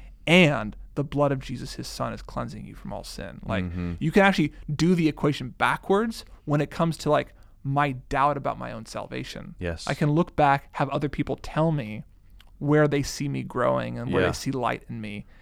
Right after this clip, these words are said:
Speaker 1: And that itself is proof that I am in God and God's blood has sealed me.
Speaker 2: Absolutely right.
Speaker 1: And I think that's what I'm, like, wrestling with here. And I think that's
Speaker 2: Yep.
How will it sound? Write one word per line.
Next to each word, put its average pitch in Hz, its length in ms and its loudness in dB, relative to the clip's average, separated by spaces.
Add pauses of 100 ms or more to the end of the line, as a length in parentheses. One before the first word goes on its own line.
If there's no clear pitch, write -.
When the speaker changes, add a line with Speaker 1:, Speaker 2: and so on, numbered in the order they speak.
(200)
Speaker 1:
And 139 120 4
that 165 140 8
itself 151 480 2
is - 140 -8
proof - 520 2 (220)
that 143 100 0
I 135 200 0 (120)
am 160 240 2
in 147 160 2
God 123 400 0
and 131 140 -8
God's 135 240 -2
blood 135 240 -4
has 127 400 -4
sealed 120 460 -8
me. 98 240 -14
Speaker 2:
Absolutely 90 400 -2
right. 80 240 -4
Speaker 1:
And 147 80 4
I 175 80 8
think 214 240 6
that's 175 280 8
what 160 120 6
I'm, 151 100 4
like, 143 160 -2
wrestling 147 520 0
with 127 180 -4
here. 127 280 -4
And 120 120 -4
I - 20 0
think 208 160 6
that's 196 80 8
Speaker 2:
Yep. 180 40 4